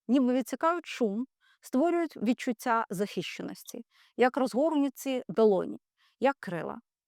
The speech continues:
І там можна побути поруч з тими, кого вже немає,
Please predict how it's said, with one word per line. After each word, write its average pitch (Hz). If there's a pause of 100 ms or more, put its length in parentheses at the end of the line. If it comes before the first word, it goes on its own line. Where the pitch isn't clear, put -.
(280)
І 269
там 415 (220)
можна 233
побути 214
поруч 180
з -
тими, 277 (200)
кого 196
вже 190
немає, 151